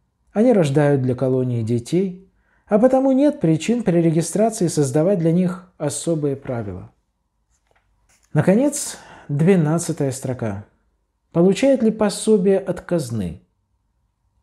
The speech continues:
Из ответов на этот вопрос я хотел выяснить, какая часть населения не в состоянии обойтись без материальной поддержки от казны, или,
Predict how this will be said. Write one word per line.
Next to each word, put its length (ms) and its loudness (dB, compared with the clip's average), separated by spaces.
Из 140 0
ответов 560 0
на 240 -8
этот 320 -2
вопрос 420 -8
я 160 4
хотел 320 2
выяснить, 520 0
какая 420 -2
часть 260 -2
населения 760 0
не 180 4
в 60 -2
состоянии 720 -2
обойтись 540 0
без 280 2
материальной 680 0
поддержки 640 -2
от 240 -12
казны, 580 -2
или, 380 -6